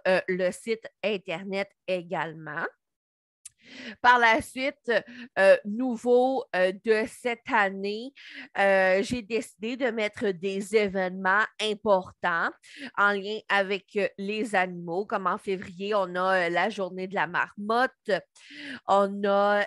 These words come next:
Euh, euh, tup, tup, tup, tup, tup, tup,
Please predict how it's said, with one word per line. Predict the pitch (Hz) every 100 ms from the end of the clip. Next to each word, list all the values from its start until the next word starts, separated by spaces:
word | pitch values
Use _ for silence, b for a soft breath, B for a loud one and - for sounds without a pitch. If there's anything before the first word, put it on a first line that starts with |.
| -
Euh, | 185 180 175 175 175 170 151 - _ _ _ - _ _ -
euh, | 190 180
tup, | 180 175
tup, | 180 165
tup, | 208 -
tup, | - - -
tup, | 254 - -
tup, | 196